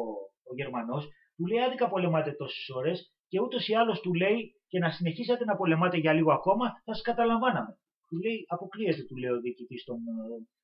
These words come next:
του οχυρού, "να μας καταλάβατε, να μας καταλάβατε". "Μα πώς", λέει, "θα σας καταλαμβάναμε γιατί δεν πρέπει να έχετε ζωντανούς,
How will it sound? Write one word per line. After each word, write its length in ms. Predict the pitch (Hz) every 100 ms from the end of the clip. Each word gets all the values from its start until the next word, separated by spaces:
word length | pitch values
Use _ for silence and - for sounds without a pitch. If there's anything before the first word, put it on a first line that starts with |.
| _ _ _ - _ _
του 120 | - 143
οχυρού, 420 | 135 139 139 120 - _ _ _ _ _ -
"να 120 | 131
μας 140 | 131 -
καταλάβατε, 560 | 143 113 123 117 104 - 131 131
να 100 | 135
μας 100 | 123
καταλάβατε". 360 | 120 123 151
"Μα 40 | 214
πώς", 200 | 226 180
λέει, 120 | 147
"θα 100 | 160
σας 100 | 160
καταλαμβάναμε 640 | 165 151 147 170 214 214
γιατί 220 | 202 190
δεν 140 | 196 202
πρέπει 220 | 208 185
να 80 | 151
έχετε 260 | 139 135
ζωντανούς, 640 | 120 123 117 113 147 -